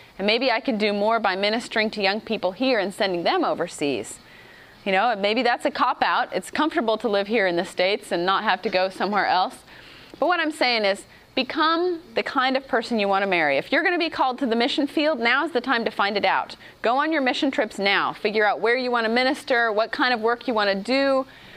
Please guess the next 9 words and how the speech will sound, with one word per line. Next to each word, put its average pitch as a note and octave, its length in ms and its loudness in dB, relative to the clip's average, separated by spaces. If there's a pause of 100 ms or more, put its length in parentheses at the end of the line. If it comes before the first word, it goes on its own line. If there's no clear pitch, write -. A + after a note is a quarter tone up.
(600)
um, F#3+ 460 0 (400)
what, A3+ 300 -2 (160)
what B3+ 200 0
areas C4 400 2
of A#3 80 0
ministry B3 520 0
you B3+ 80 2
excel C4+ 460 0
in. D3 260 -4